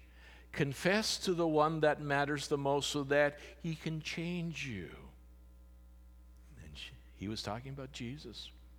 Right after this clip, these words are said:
Felicia Sanders, the grandmother who shielded her five-year-old granddaughter from the gunfire but lost her son,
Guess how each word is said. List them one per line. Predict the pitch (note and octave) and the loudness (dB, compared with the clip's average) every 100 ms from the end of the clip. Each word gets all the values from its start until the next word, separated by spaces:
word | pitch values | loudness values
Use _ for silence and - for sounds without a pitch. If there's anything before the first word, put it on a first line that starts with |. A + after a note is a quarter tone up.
| - - - - - - - | -20 -20 -20 -20 -20 -20 -10
Felicia | - C#3 D#3 D#3+ | -2 0 0 0
Sanders, | - D3 D3+ D3 A#2 - | 2 2 0 0 -2 0
the | |
grandmother | B2 C3 D3 D3+ C#3+ B2+ A#2 | 0 4 4 4 2 2 2
who | B2+ | 2
shielded | - D#3 D#3 C#3+ | 2 2 2 0
her | C3 B2+ | 0 2
five-year-old | C#3+ C#3 C#3 C#3 C#3 | 6 6 6 4 4
granddaughter | B2+ C3 C#3+ C#3 C3+ B2+ B2 - - - | 2 2 4 4 6 4 0 -6 -18 -12
from | - C3 | -2 0
the | B2+ | 4
gunfire | C3 C#3 C#3+ D3 B2+ B2 | 4 4 4 4 6 6
but | A#2+ A#2 | 6 4
lost | B2 C3 C3+ - | 8 6 6 -2
her | C3+ | 0
son, | - D3+ C3+ A#2+ | 4 4 4 -2